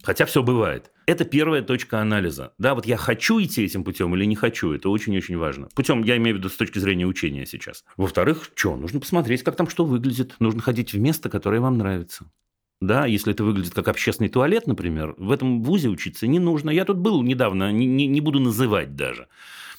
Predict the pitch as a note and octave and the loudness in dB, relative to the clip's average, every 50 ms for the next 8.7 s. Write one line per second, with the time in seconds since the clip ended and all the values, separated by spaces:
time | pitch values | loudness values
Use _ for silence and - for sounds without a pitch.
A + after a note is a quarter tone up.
0 | - - A2+ C#3 D#3 D3+ C3 A2+ G2+ G2 F#2 F2 F2 F2 E2+ E2+ E2+ D#2+ D#2+ D#2+ | -4 0 2 2 2 2 2 2 2 2 2 2 0 0 0 -2 -2 -2 -2 -2
1 | D2+ D#2 D#2 D#2 D#2+ E2 D#2+ D#2+ D#2+ D#2+ D#2+ D#2+ E2 E2 E2 F2 E2 E2 E2 F2 | -4 -6 -6 -4 -2 -2 0 0 0 0 0 0 0 0 0 0 -2 0 0 0
2 | F#2 G2 - - C3+ G3+ G3+ E3+ B2 A2 G#2 F#2+ E2+ F2+ E2+ D#2+ - A2+ A#2+ C#3+ | 0 -2 -2 -2 0 0 0 2 2 0 0 0 -2 -4 -4 -2 -2 0 0 2
3 | F#3+ G3+ F#3+ D3 A#2+ G#2+ G#2 A2+ G#2+ - - - A#2 A2 A2+ - G#2 - - - | 0 0 0 0 2 2 2 0 -2 -4 -2 -2 -2 -2 -2 -6 -10 -10 -6 -4
4 | - F2+ D2 C#2+ C2 A#1+ C#2 C#2+ D#2+ G2+ A#2+ A#2+ - C3 F2+ D#2+ D#2 - - - | -2 -2 -2 -2 -4 -6 -6 -4 -2 -2 -2 0 0 0 0 0 -4 -6 -6 -6
5 | F2 D#2+ G2 C#3 F3 F3 E3 C3+ B2+ A#2 G#2+ G2+ F#2 E2+ E2 D#2+ D#2 D#2 D#2+ F#2+ | -4 0 0 2 2 2 0 0 0 0 0 0 0 -2 -2 -4 -4 -4 -4 -4
6 | G#2 - - G#2+ A2 A2+ G#2+ - A#2+ A#2 - A#2 - - - G2+ G#2 G#2 G#2+ A2 | -4 -2 0 2 2 2 2 0 -2 -2 -2 -4 -4 -2 0 0 0 2 2 0
7 | G2 C#2 - - - F2+ - E2 - - E3 - - - G#2+ G2 F2+ F2 E2 E2+ | 0 -2 -4 -8 -12 -8 -6 -4 -2 0 0 0 0 0 0 2 2 0 0 0
8 | D#2 C#2 F2+ A#2+ - - F2+ C#2+ - - - - - | -2 0 -2 -4 -2 0 0 -2 -2 -4 -10 -16 -20